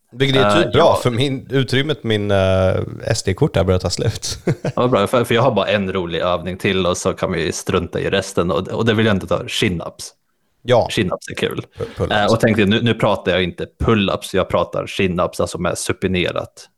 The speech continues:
Speaker 2: grepp.
Speaker 1: Ja, det är jag kallar för pull-ups. Ska vi se vad de har. I, eh, i själva appen här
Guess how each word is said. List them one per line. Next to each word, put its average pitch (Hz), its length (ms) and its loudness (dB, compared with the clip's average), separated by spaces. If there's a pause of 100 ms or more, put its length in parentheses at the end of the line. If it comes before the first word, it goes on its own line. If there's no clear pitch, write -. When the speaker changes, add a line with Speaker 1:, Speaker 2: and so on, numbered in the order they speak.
(180)
Speaker 2:
grepp. - 180 -8 (160)
Speaker 1:
Ja, 98 200 2
det 92 160 0
är 87 60 2
jag 82 200 0
kallar 82 180 -4
för - 120 -4
pull-ups. 85 480 -4
Ska - 140 0
vi 113 40 2
se 123 160 4
vad 113 100 4
de 107 100 2
har. 101 160 4 (280)
I, 123 380 4
eh, 113 360 6 (1800)
i 131 380 6 (600)
själva 117 220 4
appen - 360 0
här 92 280 2